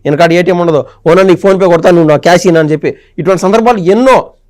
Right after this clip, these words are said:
అంటే పూర్తి స్థాయి లూప్ హోల్ కంటికి కనిపించింది. క్యాష్‌లెస్ ట్రాన్సాక్షన్స్ అనే దానికి తూట్లు పొడిచే విధంగా ప్రధాన శత్రువు ఎవరైనా ఉన్నారంటే జగన్మోహన్ రెడ్డి. కాబట్టి ఈయనకు ఒక డోర్ క్లోజ్. నేను ఫస్ట్ చెప్పినటువంటి సందర్భం,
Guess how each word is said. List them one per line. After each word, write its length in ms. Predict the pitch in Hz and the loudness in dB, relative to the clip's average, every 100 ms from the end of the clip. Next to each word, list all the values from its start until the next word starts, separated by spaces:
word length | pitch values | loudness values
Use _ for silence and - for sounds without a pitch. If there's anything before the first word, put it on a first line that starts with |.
| - | -6
అంటే 360 | 170 175 269 | -4 2 2
పూర్తి 580 | 214 - 175 208 185 208 | 2 -2 0 0 0 -4
స్థాయి 300 | 185 185 233 | 0 0 0
లూప్ 380 | 185 165 190 190 | 0 0 -2 -2
హోల్ 360 | 185 175 196 170 | -2 0 0 0
కంటికి 280 | 175 175 | -2 0
కనిపించింది. 580 | 170 151 147 151 170 127 - _ | -2 -4 -8 -4 -4 -4 -10 _
క్యాష్‌లెస్ 480 | 156 170 185 190 190 | -2 0 0 -2 -4
ట్రాన్సాక్షన్స్ 600 | 180 165 165 160 160 147 | -2 -2 -2 -4 -6 -6
అనే 180 | 143 139 | -4 -2
దానికి 280 | 139 135 208 165 _ | -4 -6 -8 -12 _
తూట్లు 220 | 202 196 | -2 0
పొడిచే 240 | 180 156 165 | -2 -2 -2
విధంగా 380 | 151 151 202 - _ _ _ | -2 0 0 -2 _ _ _
ప్రధాన 460 | 151 147 160 202 269 | -2 2 4 4 2
శత్రువు 360 | 240 196 214 190 | 0 -4 -2 0
ఎవరైనా 320 | 175 185 175 | 0 2 0
ఉన్నారంటే 340 | 160 151 156 | 0 0 0
జగన్మోహన్ 520 | 190 180 202 208 175 | 0 0 2 2 0
రెడ్డి. 180 | 156 127 107 _ _ _ | -2 -6 -12 _ _ _
కాబట్టి 380 | 165 196 208 226 | 2 4 2 2
ఈయనకు 300 | 214 180 233 | 0 2 2
ఒక 340 | 269 190 180 | 2 2 0
డోర్ 300 | 208 175 262 | 0 2 2
క్లోజ్. 420 | 269 - 214 240 - - _ _ - | 0 0 2 2 0 -12 _ _ -2
నేను 160 | 160 | -2
ఫస్ట్ 280 | 165 165 190 | 0 -4 -2
చెప్పినటువంటి 460 | 190 175 175 170 151 | -2 -2 -2 -4 -4
సందర్భం, 500 | 156 160 160 208 | -4 -4 -2 -4